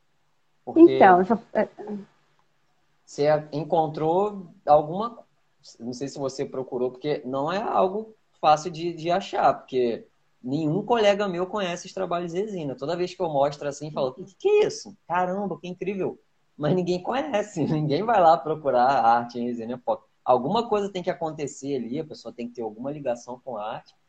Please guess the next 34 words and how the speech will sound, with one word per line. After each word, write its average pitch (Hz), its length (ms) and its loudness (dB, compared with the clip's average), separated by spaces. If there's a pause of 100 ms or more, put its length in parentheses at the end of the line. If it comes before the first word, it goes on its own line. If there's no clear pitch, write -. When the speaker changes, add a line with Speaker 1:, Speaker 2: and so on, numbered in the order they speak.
(120)
Speaker 1:
Eu 214 180 2
mesmo, 196 280 2
quando 190 180 -4
eu 175 60 4
Speaker 2:
Tem. 180 120 8
Speaker 1:
caí 160 140 6
na 160 120 -4
resina, 160 640 -8 (160)
eu 190 300 -4
nem 175 180 -4
lembro 220 300 -4
como 202 140 -8
é 214 80 -8
que - 120 -20
foi. 151 300 -6
Eu 123 60 -10
comecei 120 340 -10
a 135 60 -6
pesquisar 143 420 -8
um 131 40 -4
monte 143 200 -8
de 190 60 -20
coisa. 180 520 -8 (400)
Aí, 143 200 -2
pum, 196 240 -2
apareceu 143 460 -2
uma 160 80 -4
mesa 156 280 -4
resinada. 156 600 -6
Eu - 40 -20
falei, 185 220 -6
"Ih, 151 100 -8
o - 40 -20
que - 140 -20